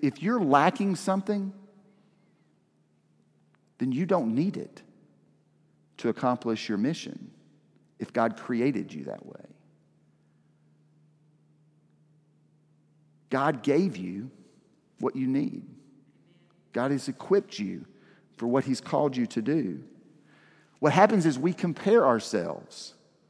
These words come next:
I, I, I think, like, I'm a pretty good husband until I see what you do on Facebook for your anniversary. Uh, and then I realize, like, how bad I am, you know?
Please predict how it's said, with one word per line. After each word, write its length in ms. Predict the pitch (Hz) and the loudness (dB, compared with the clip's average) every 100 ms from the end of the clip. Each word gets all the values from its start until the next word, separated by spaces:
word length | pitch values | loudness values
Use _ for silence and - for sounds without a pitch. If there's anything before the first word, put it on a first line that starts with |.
| _ _ _ _ _ _ _ _ _ - | _ _ _ _ _ _ _ _ _ -4
I, 60 | 131 - | -4 -6
I, 60 | - - | -12 -4
I 260 | 156 208 226 | 2 6 4
think, 640 | - 175 180 - - - - | 4 0 0 -2 -10 -20 -8
like, 240 | - 123 - | 0 0 0
I'm 160 | 151 175 | -2 0
a 120 | 139 - - | -2 -6 -2
pretty 240 | 165 170 | 0 0
good 320 | 139 139 151 | 0 2 2
husband 560 | 131 135 143 170 185 180 - - - _ - - | 4 2 2 -2 -4 -6 -12 -20 -20 _ -20 -6
until 380 | 135 139 180 170 139 | -4 0 4 4 6
I 180 | 151 | 2
see 340 | 147 - 165 196 | 2 -2 -4 0
what 220 | 196 156 | 0 0
you 180 | 143 180 | -2 -2
do 260 | 151 180 | 0 0
on 120 | 180 151 | 0 0
Facebook 720 | 156 190 - 101 90 - - - - | 0 0 -2 -4 -4 -8 -20 -20 -8
for 140 | 127 | 0
your 160 | 135 147 | 2 4
anniversary. 720 | 151 143 143 156 - 92 90 - - - - - | 2 2 2 0 -2 -4 -6 -12 -20 -18 -6 4
Uh, 160 | 139 | 4
and 160 | 120 135 | 6 4
then 160 | 151 151 | 4 6
I 60 | |
realize, 960 | 143 143 165 143 127 127 123 123 - - | 6 6 8 8 6 4 2 0 -10 0
like, 200 | 127 131 - - - - - - - - - | 4 4 2 -20 -20 -20 -20 -20 -20 -20 -6
how 200 | 147 147 | 2 2
bad 500 | 123 - 123 147 170 | 0 -2 4 6 6
I 160 | 151 160 | 6 4
am, 420 | 226 - - - - - - | 0 -4 -10 -14 -18 -20 -6
you 140 | 143 151 | 0 4
know? 340 | 175 202 | 6 4